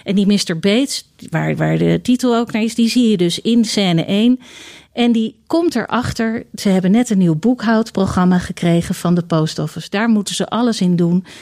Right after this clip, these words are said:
Dat staat zo'n kwaadaardige computertoren onder de toonbank met, met vervelende groene en rode lampjes.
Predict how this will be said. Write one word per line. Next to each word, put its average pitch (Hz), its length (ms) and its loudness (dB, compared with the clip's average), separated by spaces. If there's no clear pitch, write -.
Dat 175 140 -4
staat 202 280 -2
zo'n 170 220 -4
kwaadaardige 226 800 -4
computertoren 214 1000 -2
onder 214 260 2
de 190 140 -4
toonbank 180 640 -2
met, 190 260 0
met 190 240 2
vervelende 208 640 -2
groene 196 360 -2
en 175 160 -2
rode 180 340 0
lampjes. 233 640 0